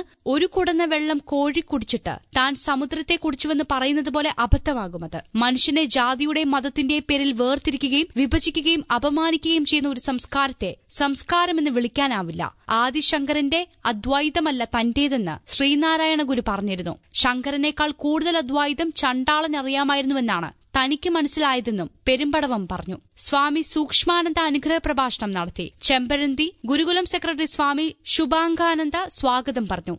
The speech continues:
സ്വാമി യോഗേശാനന്ദ, ചെമ്പഴന്തി ശ്രീനാരായണ അന്തർദേശീയ പഠന കേന്ദ്രം ഡയറക്ടർ ഡോക്ടർ എം ആർ യശോധരൻ, ഡോക്ടർ എം എ സിദ്ദിഖ്, ഷൈജു പവിത്രൻ, കൗൺസിലർമാരായ കെ എസ് ഷീല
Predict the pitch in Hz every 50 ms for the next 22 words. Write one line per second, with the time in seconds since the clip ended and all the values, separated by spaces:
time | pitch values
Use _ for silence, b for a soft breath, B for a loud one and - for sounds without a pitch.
0 | - _ - - - 254 262 262 269 269 285 302 262 247 254 247 254 247 254 285
1 | 294 - - 311 285 285 277 277 254 320 349 339 - - 294 262 254 247 277 262
2 | 269 247 285 254 - 285 294 285 294 302 302 302 302 294 294 - 254 254 262 254
3 | 302 269 240 302 285 - - 294 - - 254 247 254 254 285 277 294 285 277 240
4 | 277 269 247 226 247 240 240 247 247 - - 294 330 - _ - 214 247 254 254
5 | - _ 302 302 285 - _ _ - 247 247 262 262 269 277 311 320 339 311 254
6 | 240 - - - 254 247 - 262 247 247 294 339 - _ _ _ 214 208 247 247
7 | 254 - - 302 302 - - 247 240 233 247 254 277 269 - - 262 214 - 311
8 | 330 - - b b b b b b - - 302 277 269 294 254 - 359 349 -
9 | 339 302 262 247 - 254 294 359 - _ - 269 254 262 254 - 294 302 294 277
10 | 285 285 277 269 269 262 262 269 262 - 262 247 240 240 - - - 247 240 240